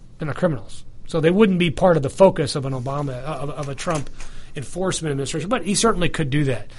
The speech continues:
Um, Trump can, for example, uh, stop issuing visas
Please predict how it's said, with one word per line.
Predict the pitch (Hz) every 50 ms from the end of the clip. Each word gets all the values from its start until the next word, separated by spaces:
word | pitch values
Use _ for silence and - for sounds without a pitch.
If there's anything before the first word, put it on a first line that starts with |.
| - - - - - - - -
Um, | 190 185 180 170 165 156 143 135 127 117 - - - - - - - - - - - - -
Trump | - - 226 254 247 185
can, | - - 208 247 294 320
for | 262 240 214 196
example, | 165 135 160 151 147 139 - 160 202 240 - - - - - - - - -
uh, | - 160 156 156 147 - -
stop | - - - - 233 226 233 254 - -
issuing | 196 226 - - - 220 208 190 170
visas | 143 175 226 302 269 156 147 123 156 202 208 - - -